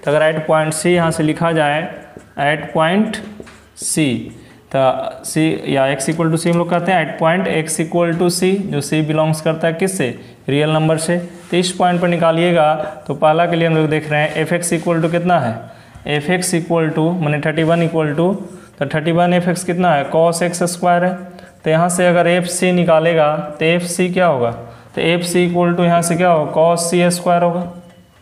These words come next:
होगा ना? चलिए, उसी तरह से थर्टी टू निकालिएगा, तो यहाँ से क्या होगा? function of X equal to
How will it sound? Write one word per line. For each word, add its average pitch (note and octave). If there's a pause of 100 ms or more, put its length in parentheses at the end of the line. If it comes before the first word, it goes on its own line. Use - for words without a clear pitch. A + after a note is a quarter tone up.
(100)
होगा D3+
ना? F#3 (460)
चलिए, B2+ (260)
उसी D#3
तरह F3+
से F3+
थर्टी F3
टू F3+
निकालिएगा, E3+ (200)
तो -
यहाँ D#3
से D#3+
क्या F3+
होगा? D3
function D#3+
of F3 (100)
X F3
equal F3
to F3